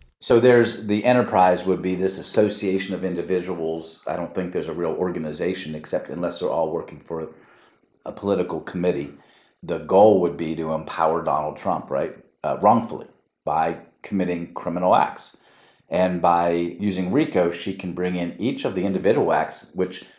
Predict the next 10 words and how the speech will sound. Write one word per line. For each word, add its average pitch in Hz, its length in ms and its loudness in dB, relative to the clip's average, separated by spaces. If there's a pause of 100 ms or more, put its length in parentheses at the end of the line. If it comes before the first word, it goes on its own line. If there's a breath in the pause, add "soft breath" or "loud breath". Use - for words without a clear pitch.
(160 soft breath)
may 110 100 2
have 110 180 2
nothing 107 380 2
to 95 80 4
do 98 160 0
with 95 200 0
the 92 120 2
other. 73 220 0
So 85 160 -6
Giuliani's 90 800 -2